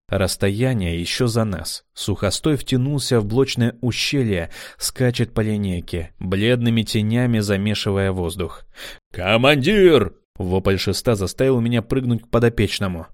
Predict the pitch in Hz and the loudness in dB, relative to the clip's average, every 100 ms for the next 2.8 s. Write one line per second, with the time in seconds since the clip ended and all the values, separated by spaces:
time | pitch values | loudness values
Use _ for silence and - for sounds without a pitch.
0 | - 90 87 98 113 117 113 117 - 123 | -14 -12 -4 2 4 4 2 0 -2 -4
1 | - 127 127 123 135 135 127 113 120 - | -2 0 2 2 0 0 2 0 -2 -2
2 | 139 139 131 110 90 87 82 - | -2 2 2 2 0 -4 -6 -10